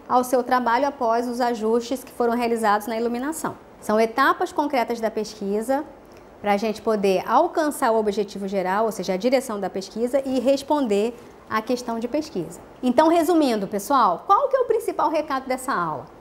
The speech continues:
O principal recado é o seguinte: problema de pesquisa nada mais é do que um problema que requer uma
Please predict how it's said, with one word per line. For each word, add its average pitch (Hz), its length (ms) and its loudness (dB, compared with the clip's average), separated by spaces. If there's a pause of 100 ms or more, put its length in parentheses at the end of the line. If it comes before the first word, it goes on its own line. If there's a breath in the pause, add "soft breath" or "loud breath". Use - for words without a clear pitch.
O 220 60 -12
principal 254 320 4
recado 269 300 2
é 285 40 4
o 285 60 2
seguinte: 277 420 -2
problema 247 560 2
de 254 80 -4
pesquisa 240 500 0
nada 320 360 2
mais 240 280 0
é 220 220 4
do 226 100 -4
que 226 120 -8
um 233 80 -2
problema 226 560 0
que 254 140 -2
requer 233 600 -2
uma 233 360 -2